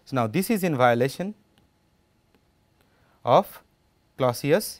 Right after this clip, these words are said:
second law theorem, right. Clausius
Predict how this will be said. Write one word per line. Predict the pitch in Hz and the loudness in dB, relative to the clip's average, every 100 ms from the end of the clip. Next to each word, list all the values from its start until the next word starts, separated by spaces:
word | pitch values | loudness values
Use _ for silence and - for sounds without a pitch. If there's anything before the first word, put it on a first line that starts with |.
| _ | _
second | - 127 123 113 | -10 -6 -6 -6
law | 104 | -8
theorem, | - 85 107 | -10 -14 -6
right. | 151 247 _ _ _ _ _ _ _ _ _ _ _ _ _ _ _ _ _ _ _ _ _ _ _ _ _ _ _ _ _ _ _ _ _ _ _ _ _ _ _ _ - _ - | -4 -6 _ _ _ _ _ _ _ _ _ _ _ _ _ _ _ _ _ _ _ _ _ _ _ _ _ _ _ _ _ _ _ _ _ _ _ _ _ _ _ _ -20 _ -2
Clausius | 139 139 170 165 - | -2 0 0 0 -2